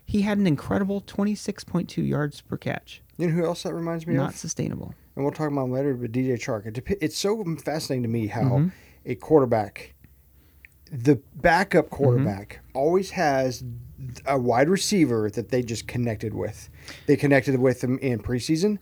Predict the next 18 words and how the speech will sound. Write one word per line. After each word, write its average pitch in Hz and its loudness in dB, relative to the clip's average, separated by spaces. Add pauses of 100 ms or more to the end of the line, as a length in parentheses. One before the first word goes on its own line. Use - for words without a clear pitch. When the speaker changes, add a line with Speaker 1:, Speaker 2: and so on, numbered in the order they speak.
Speaker 1:
Mm-hmm. 120 2
Speaker 2:
They 143 6
connected 139 2
with 135 2
him 127 0
during 127 2
O 135 2
T 135 0
As 143 4
and, 120 -4
and 123 -6
the 120 0
off-season 135 0
trainings 139 2
and 113 -2
all 117 2
that 113 2
stuff. 131 2